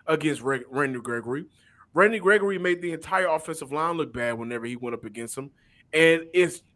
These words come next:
just not going to work. We have to kinda understand that for this season, it is what it is. Take it for what it's gonna be. Maybe they move on mid-season. I'm not one hundred percent sure,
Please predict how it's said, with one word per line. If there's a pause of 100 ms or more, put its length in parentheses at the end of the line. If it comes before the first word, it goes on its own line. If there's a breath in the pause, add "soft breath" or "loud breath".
(100)
just (160)
not (200)
going
to
work.
We
have
to
kinda (440 soft breath)
understand
that
for
this
season,
it
is
what
it
is.
Take
it
for
what
it's
gonna
be. (500)
Maybe
they
move
on (140)
mid-season.
I'm
not
one
hundred
percent
sure,